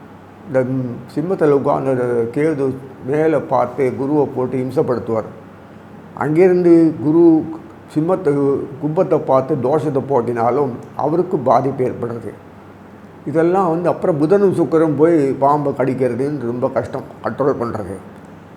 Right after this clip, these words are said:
அது கூட வேடிக்கை என்னன்னா, இந்த ஆவணி மாசத்துல சூரியன் ஒரு மாசமா உட்கார்ந்துட்டு இருப்பார்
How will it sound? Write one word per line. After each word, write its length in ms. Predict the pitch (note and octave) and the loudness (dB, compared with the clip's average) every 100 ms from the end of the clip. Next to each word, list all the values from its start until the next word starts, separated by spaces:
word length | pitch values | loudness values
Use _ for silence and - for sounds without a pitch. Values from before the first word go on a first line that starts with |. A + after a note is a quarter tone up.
| - - - | -20 -16 -6
அது 200 | C#3 F3+ | 0 2
கூட 160 | F#3 | 4
வேடிக்கை 400 | G3 E3+ D#3+ D#3 | 6 6 4 2
என்னன்னா, 200 | C#3 D#3 F#3+ | 0 -2 -2
இந்த 100 | D3 | -4
ஆவணி 340 | C3 F3+ G3 F3+ | -2 0 2 2
மாசத்துல 580 | D#3+ C3 C3+ D#3+ D#3+ B2 - - - - - - - - | 2 0 -2 2 2 0 -2 -12 -20 -20 -20 -20 -20 0
சூரியன் 340 | E3 F3+ E3 C#3 | 6 8 8 6
ஒரு 100 | C#3+ | 6
மாசமா 480 | D#3 D#3 D3+ D#3 F3 | 8 6 6 2 2
உட்கார்ந்துட்டு 380 | D3 D3 C#3+ B2 | 4 4 2 -2
இருப்பார் 240 | G#2+ A#2 | -4 -6